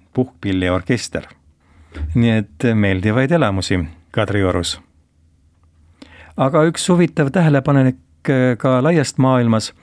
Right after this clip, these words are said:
Tuhande kuuesaja aasta vanuseid seinamaalinguid ei avastata just tihti, aga Rooma all olevas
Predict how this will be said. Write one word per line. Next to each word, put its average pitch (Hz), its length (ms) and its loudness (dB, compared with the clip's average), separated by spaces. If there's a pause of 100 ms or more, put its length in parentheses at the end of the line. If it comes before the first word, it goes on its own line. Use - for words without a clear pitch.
(560)
Tuhande 113 340 0
kuuesaja 117 520 0
aasta 113 300 -2
vanuseid 110 500 0
seinamaalinguid 110 1000 0
ei 110 160 2
avastata 104 580 -2
just 95 300 -2
tihti, - 460 -4 (300)
aga 104 340 0
Rooma 123 420 2
all 113 100 -2
olevas 110 680 -2